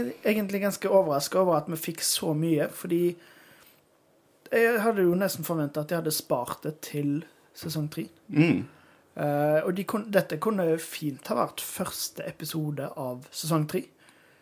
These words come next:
Speaker 1: De kunne fortsatt gjort akkurat det samme, og det kun-, hadde vært en perfekt
Speaker 2: Det
Speaker 1: åpning.
Speaker 2: er jo noen teorier om at, eh, det egentlig bare skulle være seks episoder i Book of Boba Fett, og de følte det var litt for lite, så de klarte å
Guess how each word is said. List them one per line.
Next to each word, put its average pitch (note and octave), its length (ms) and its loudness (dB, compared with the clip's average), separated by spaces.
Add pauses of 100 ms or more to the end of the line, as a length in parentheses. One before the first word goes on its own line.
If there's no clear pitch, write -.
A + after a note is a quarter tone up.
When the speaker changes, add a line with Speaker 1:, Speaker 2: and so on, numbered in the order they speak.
(140)
Speaker 1:
De A3+ 100 -4
kunne A#3+ 160 4
fortsatt F#3+ 460 -2 (100)
gjort A#3 320 -4 (240)
akkurat - 560 2
det E3+ 60 0
samme, G3 340 2 (520)
og F#3+ 120 0
det E3+ 80 -2
kun-, - 160 -8
hadde F3 220 2
vært D#3 160 -4
en D3+ 80 -8
perfekt D#3 340 -2
Speaker 2:
Det A#2 80 8
Speaker 1:
åpning. A#2 320 8
Speaker 2:
er G#2+ 140 6
jo F2 260 2
noen F2+ 240 2
teorier F#2+ 640 2 (240)
om F2+ 240 0
at, - 320 -12
eh, E2+ 560 2
det F#2 240 0
egentlig E2+ 320 -4
bare D#2+ 180 0
skulle E2 220 -4
være E2 160 -2
seks - 320 -4
episoder D#2+ 400 -4
i E2 80 -4
Book - 160 -8
of E2 80 -6
Boba D#2 240 -4
Fett, - 240 -6
og D2+ 80 -2
de F2 80 -2
følte D#2+ 320 -2
det D#2+ 80 -2
var D#2+ 80 -2
litt - 160 -12
for D#2+ 80 -2
lite, D#2 240 -4
så - 160 -6
de - 80 -10
klarte E2 320 -2
å D#2 160 2